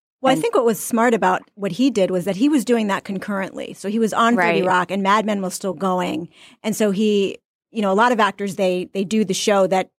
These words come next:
Speaker 1: that typecasts them, and then they try to get another role after that, and it's tough. He was already kind of laying the groundwork so that you could see him, you could see his versatility before Mad Men ended, which I think was smart of him.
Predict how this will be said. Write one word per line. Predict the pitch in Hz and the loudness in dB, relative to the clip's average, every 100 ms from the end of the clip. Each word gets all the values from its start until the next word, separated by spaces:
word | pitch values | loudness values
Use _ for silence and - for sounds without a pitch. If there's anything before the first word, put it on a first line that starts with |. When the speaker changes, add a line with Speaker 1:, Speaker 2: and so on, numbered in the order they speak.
| _ | _
Speaker 1:
that | 185 180 _ _ _ _ _ | -8 -8 _ _ _ _ _
typecasts | 254 254 247 180 175 | 0 0 0 -2 -2
them, | 185 180 - | -6 -6 -4
and | 190 | 0
then | 220 262 | 4 4
they | 226 | 2
try | - 190 | 0 -2
to | 175 | 0
get | 180 | -2
another | 180 180 | -2 -4
role | 180 180 | -4 -2
after | - 208 208 190 | 0 0 0 -2
that, | 185 - | -2 -2
and | 180 | -8
it's | - | -10
tough. | - 233 - - - _ _ _ | -2 0 0 -6 -18 _ _ _
He | - | 0
was | 302 262 | 4 4
already | 240 214 | 4 2
kind | 226 208 | 0 0
of | 175 _ _ | -4 _ _
laying | 214 220 208 | 0 2 2
the | 180 | 0
groundwork | 196 202 196 190 - | 0 0 0 -4 -4
so | 202 | -2
that | 180 | -2
you | 185 | -2
could | 180 | -6
see | - 208 | -4 0
him, | 208 190 180 175 - _ _ _ - | 2 0 -2 -6 -10 _ _ _ -4
you | |
could | 240 - | -2 2
see | 233 | 2
his | 185 | 4
versatility | 190 190 190 208 202 175 | 2 0 0 2 2 0
before | 185 - 185 | -4 -4 -2
Mad | 180 175 | 0 0
Men | 175 170 | 0 0
ended, | 185 170 - - 104 - | 0 -2 -6 -8 -16 -10
which | 196 185 | -8 -6
I | |
think | 180 190 | -6 -6
was | 165 | -8
smart | - 185 175 | -6 -6 -4
of | |
him. | - - | -6 -10